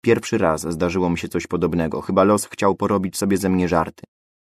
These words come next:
Jak trudne mogło być skserowanie dokumentu? Robiłem to często, kiedy jeszcze na studiach asystowałem dziadkowi i nigdy, nigdy nie miałem z tym problemu. Co się więc stało z tym pieprzonym kserem?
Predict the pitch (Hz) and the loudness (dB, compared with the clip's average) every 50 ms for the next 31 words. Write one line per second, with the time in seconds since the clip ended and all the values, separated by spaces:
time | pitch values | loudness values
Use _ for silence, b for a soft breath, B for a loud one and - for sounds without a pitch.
0 | _ _ _ _ _ _ _ _ _ - 117 123 - _ - _ - 120 120 123 | _ _ _ _ _ _ _ _ _ 0 0 0 0 _ -12 _ -2 0 2 2
1 | 117 101 92 87 87 90 92 92 90 87 85 92 90 85 85 90 87 - - - | 2 2 2 0 0 0 0 0 0 0 2 0 2 2 2 0 0 -2 -6 -8
2 | - - - - - 101 95 98 92 101 101 104 101 92 95 90 - 101 98 90 | -8 -8 -6 -4 -2 0 0 2 2 2 2 2 2 0 -2 -2 0 0 0 2
3 | 85 80 73 101 110 127 _ _ _ _ _ _ _ _ _ _ _ _ _ _ | 0 -2 -4 -6 -8 -10 _ _ _ _ _ _ _ _ _ _ _ _ _ _
4 | _ _ - 98 107 110 110 123 131 120 110 113 113 - - 120 113 95 - - | _ _ 0 4 4 6 6 6 4 4 2 0 -2 0 0 0 0 0 -2 -4
5 | 95 - 101 92 98 95 95 - - 101 101 95 - - - 110 101 98 95 92 | -4 -2 -2 0 2 0 0 0 -2 -2 -2 -2 -2 -2 0 0 2 2 0 -2
6 | - - 104 - 104 101 - - 104 95 101 98 98 98 98 101 104 - - - | -4 -8 -6 -6 -6 -6 -4 -4 -2 0 0 2 2 2 0 0 -2 -2 0 2
7 | 110 95 80 87 95 - _ _ _ _ - 113 117 117 120 131 135 120 95 85 | 2 2 2 0 -4 -4 _ _ _ _ 0 2 4 6 8 8 8 6 6 4
8 | 87 87 90 95 104 120 143 156 147 120 101 85 90 92 98 98 92 87 90 87 | 2 4 4 6 6 6 6 6 4 2 2 2 2 2 2 2 2 0 0 0
9 | 87 85 82 - - 87 82 76 - 80 73 76 78 71 69 71 - _ _ _ | 0 0 -2 -2 -2 -4 -4 -4 -4 -4 -4 -4 -4 -6 -8 -12 -16 _ _ _
10 | _ _ _ _ _ _ _ _ _ _ _ _ _ _ _ _ _ _ - - | _ _ _ _ _ _ _ _ _ _ _ _ _ _ _ _ _ _ -2 -2
11 | 110 - - 113 117 110 107 - - - 113 107 117 131 127 - - 110 101 - | -2 0 0 0 2 2 0 0 0 0 0 0 0 0 -2 -2 -2 -2 -2 -2
12 | - 117 110 - - 120 120 117 117 110 - - - 117 90 78 73 69 69 | 0 -2 -2 0 -2 -2 0 0 -2 -2 -2 -2 -2 -2 -2 -2 -4 -8 -12